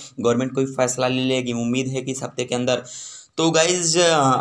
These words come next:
इस वक्त की बड़ी अपडेट मैं आपको बता दूं कि अब ट्रांजैक्शन फेल होने वाले को भी इस दिन मिलेगा छात्रवृत्ति। जी हाँ गाइज,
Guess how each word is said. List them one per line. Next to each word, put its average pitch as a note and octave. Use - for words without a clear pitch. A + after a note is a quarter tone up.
इस C3+
वक्त D3+
की D3+
बड़ी C#3+
अपडेट D3+
मैं D3
आपको C#3+
बता C#3+
दूं E3
कि D#3+
अब D3+
ट्रांजैक्शन C#3
फेल D3
होने C#3+
वाले C#3+
को D3
भी D3+
इस D3
दिन C#3
मिलेगा C#3
छात्रवृत्ति। C#3
जी C#3+
हाँ C#3
गाइज, D3